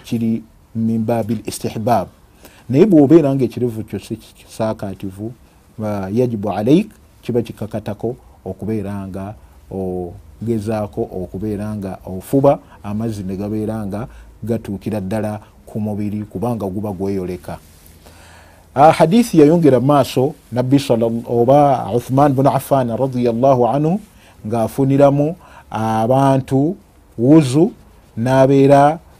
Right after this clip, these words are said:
ng'agamba nti, "Thumma gha-, ah, ghasala," oluvannyuma n'abeera nga, eh, ghasala yadayhi, oluvannyuma n'abeera nga anaaba emikono gye ilal mirfaqaini,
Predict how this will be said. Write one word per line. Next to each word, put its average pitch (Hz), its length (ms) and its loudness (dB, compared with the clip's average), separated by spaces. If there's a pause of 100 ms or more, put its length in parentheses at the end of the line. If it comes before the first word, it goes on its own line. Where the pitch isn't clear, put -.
ng'agamba 123 960 0
nti, 123 260 -8
"Thumma 117 400 -6
gha-, 139 280 2 (160)
ah, - 100 -12 (500)
ghasala," 147 560 6 (460)
oluvannyuma 113 520 -4
n'abeera 135 720 2
nga, 107 360 -6 (120)
eh, 113 240 -4
ghasala 123 340 2
yadayhi, 147 480 4 (360)
oluvannyuma 110 520 -4
n'abeera 131 500 2
nga 120 240 -2
anaaba 135 920 0 (360)
emikono 135 600 2
gye 139 340 2 (500)
ilal 135 540 4
mirfaqaini, 120 1000 0